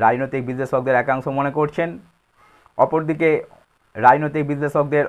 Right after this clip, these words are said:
অন্য অংশ মনে করছেন যে শহরকেন্দ্রিক এই আরজি কর কাণ্ডের আন্দোলন গ্রামাঞ্চলে তেমন এখনও প্রভাব বিস্তার করতে পারেনি। গ্রামাঞ্চলে তৃণমূল কংগ্রেসের মহিলা ভোট ব্যাংক,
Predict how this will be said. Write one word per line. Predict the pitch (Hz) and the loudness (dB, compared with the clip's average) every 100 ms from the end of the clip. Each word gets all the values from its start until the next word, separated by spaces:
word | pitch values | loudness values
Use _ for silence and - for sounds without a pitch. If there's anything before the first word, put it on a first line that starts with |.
| - | -2
অন্য | 127 147 143 | -4 -2 -2
অংশ | 143 147 | -2 -2
মনে | 139 139 | -2 0
করছেন | 147 - 151 143 | -2 -2 -4 0
যে | 147 139 - _ _ _ _ _ _ _ _ _ _ _ | 0 0 -6 _ _ _ _ _ _ _ _ _ _ _
শহরকেন্দ্রিক | - 143 170 156 160 156 156 151 _ 127 139 | 4 4 4 2 -2 0 -2 -2 _ -4 -2
এই | 139 110 - - | -2 -6 -6 2
আরজি | 127 135 143 | 2 2 0
কর | 147 139 | 2 4
কাণ্ডের | 139 139 135 | 2 4 4
আন্দোলন | 127 131 135 131 - _ 104 | 4 4 2 0 -4 _ -2
গ্রামাঞ্চলে | 113 127 131 139 131 | 0 0 -2 -2 2
তেমন | 131 131 131 120 - - | 2 0 -4 -8 -12 -6
এখনও | 110 123 113 | -4 -4 -6
প্রভাব | 127 143 135 | -2 -2 -2
বিস্তার | 147 151 143 | -2 -2 0
করতে | 151 156 156 | -2 0 4
পারেনি। | 151 156 160 143 _ _ _ _ _ _ _ _ _ _ _ _ _ _ _ _ _ _ _ - | 4 2 -4 -8 _ _ _ _ _ _ _ _ _ _ _ _ _ _ _ _ _ _ _ 2
গ্রামাঞ্চলে | 131 156 156 160 156 | 4 4 2 2 0
তৃণমূল | 151 151 151 143 | 0 0 0 0
কংগ্রেসের | 151 147 147 147 139 | 0 0 0 -2 -2
মহিলা | 139 151 139 | 0 2 2
ভোট | 147 127 | 0 2
ব্যাংক, | 143 | 2